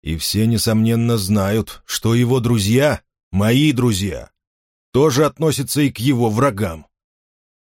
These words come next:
Все шестеро поспешно отошли в сторону, словно не желая заслонять Резу от незнакомца. Огнеглотатель нервно хохотнул. "Надо же! Принц! Что тебя сюда привело?"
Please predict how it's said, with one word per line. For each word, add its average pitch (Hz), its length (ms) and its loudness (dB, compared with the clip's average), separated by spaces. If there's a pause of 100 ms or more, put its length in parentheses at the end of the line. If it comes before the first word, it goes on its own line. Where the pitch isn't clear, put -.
Все 95 220 -2
шестеро 98 420 -2
поспешно 101 560 -4
отошли 95 460 -4
в - 60 -6
сторону, 110 440 -2
словно 95 300 -2
не 95 100 2
желая 95 380 -2
заслонять 95 520 -2
Резу 95 360 -2
от 87 120 -4
незнакомца. 87 760 -6 (720)
Огнеглотатель 98 920 -2
нервно 92 400 0
хохотнул. 80 760 -8 (1120)
"Надо 117 340 2
же! 82 220 -6 (580)
Принц! 160 540 0 (460)
Что - 280 0
тебя 208 240 0
сюда 196 240 -2
привело?" 190 560 0